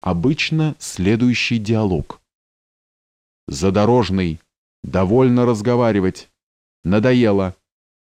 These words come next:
Ялтинский совет предъявляет свои права на Романовых, которых Севастопольский совет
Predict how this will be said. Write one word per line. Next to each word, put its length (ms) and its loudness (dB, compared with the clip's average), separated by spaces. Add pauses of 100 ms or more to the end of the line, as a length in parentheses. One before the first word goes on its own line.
(400)
Ялтинский 720 0
совет 560 -2 (440)
предъявляет 720 2
свои 400 -2
права 640 -2
на 200 0
Романовых, 760 0 (600)
которых 440 0
Севастопольский 960 -2
совет 500 -2